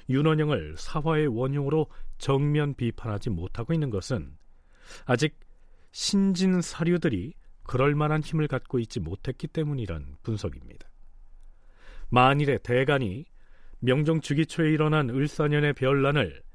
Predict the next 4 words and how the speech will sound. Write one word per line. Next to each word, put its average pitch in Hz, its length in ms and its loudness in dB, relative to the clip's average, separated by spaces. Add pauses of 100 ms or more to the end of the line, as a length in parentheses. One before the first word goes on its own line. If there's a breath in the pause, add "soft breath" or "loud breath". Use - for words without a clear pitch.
(580 soft breath)
윤원영 175 680 4
등이 160 260 2
무수한 160 680 0
살인들에게 165 760 0